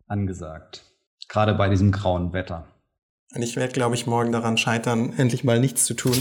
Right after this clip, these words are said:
Speaker 2: weil ich dann doch morgen diesen Podcast bearbeiten werde. Ja, vielen Dank euch beiden für das interessante Gespräch übers Scheitern.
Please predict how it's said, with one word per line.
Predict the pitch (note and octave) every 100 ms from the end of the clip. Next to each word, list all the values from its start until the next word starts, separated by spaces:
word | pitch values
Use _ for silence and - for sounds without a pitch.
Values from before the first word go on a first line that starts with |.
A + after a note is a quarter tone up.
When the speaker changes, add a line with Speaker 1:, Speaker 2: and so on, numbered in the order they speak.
| D3 - _ _ -
Speaker 2:
weil | B2+
ich | A#2+
dann | B2
doch | A#2 A2+
morgen | B2 A#2 A#2 A#2+ B2+ -
diesen | - A#2+ C3+
Podcast | F3 - D#3 -
bearbeiten | - A#2 A#2 A#2 A2+
werde. | G#2+ A2 - _ _ _ -
Ja, | A#2
vielen | - C#3+
Dank | D3 E3
euch | D#3+ C3
beiden | C3 C3 C3 B2+ C3 - _ _
für | - C#3
das | A#2+ B2+
interessante | C3+ - - B2+ C3
Gespräch | A#2 - B2+ B2
übers | A#2+ A2+ G#2+
Scheitern. | - C3 C#3+ B2 F#3+